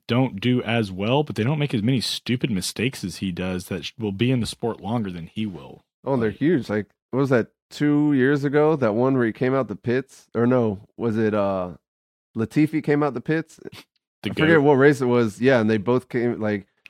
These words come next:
Speaker 2: Lance Stroll basically just yanked it to the right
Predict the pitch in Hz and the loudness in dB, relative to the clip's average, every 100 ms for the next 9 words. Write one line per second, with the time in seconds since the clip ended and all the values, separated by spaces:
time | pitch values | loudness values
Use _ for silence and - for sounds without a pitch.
0 | - 110 135 151 - 147 143 123 123 - | -8 4 6 6 4 4 6 6 2 0
1 | 120 107 104 - 107 104 104 120 135 131 | -4 -2 -6 -8 -10 -8 -2 -2 -2 -6
2 | 104 127 107 110 104 95 | -10 -8 -4 -4 -4 -6